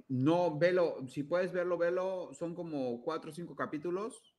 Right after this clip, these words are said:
Es, eh, ganó muchos precios, en premios el documental porque es, eh, obviamente actuado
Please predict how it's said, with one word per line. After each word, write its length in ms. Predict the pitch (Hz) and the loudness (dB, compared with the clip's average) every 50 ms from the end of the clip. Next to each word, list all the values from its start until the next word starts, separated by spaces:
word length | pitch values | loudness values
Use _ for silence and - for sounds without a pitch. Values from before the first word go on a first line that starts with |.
| _ _ | _ _
Es, 440 | - 120 127 131 131 - - - - - | -6 -4 -4 -4 -6 -10 -20 -20 -10 -4
eh, 140 | 139 139 135 | -2 0 0
ganó 220 | 131 139 147 175 | 2 0 0 0
muchos 240 | 196 202 196 190 165 - | -2 -4 -6 -8 -8 -6
precios, 320 | 196 190 180 175 170 170 107 | -4 -4 -4 -6 -8 -8 -4
en 220 | 139 143 139 131 | -2 -2 -2 -2
premios 280 | - 170 175 185 175 - | -2 -4 -4 -4 -4 -4
el 100 | 160 131 | -2 -2
documental 600 | 123 120 - 123 123 123 139 143 151 160 180 185 - | -4 -4 -4 -4 -4 -4 -4 -4 -2 -2 -2 -2 -4
porque 340 | 160 135 - - 147 147 | -6 -6 -2 2 2 2
es, 220 | 160 151 151 - _ _ _ _ - | 2 2 -2 -10 _ _ _ _ -8
eh, 600 | 131 131 127 123 120 120 120 120 120 120 120 120 - | -4 -2 -2 0 0 0 0 0 0 0 0 -2 -2
obviamente 760 | 131 151 156 147 151 156 160 151 - 170 151 143 127 113 - - | 0 2 2 2 2 0 -2 0 4 4 4 4 4 0 0 0
actuado 960 | 123 123 123 - - - 170 151 151 151 156 175 160 170 160 147 156 - | 0 0 0 -2 -2 0 2 4 6 6 6 6 6 4 4 2 0 -6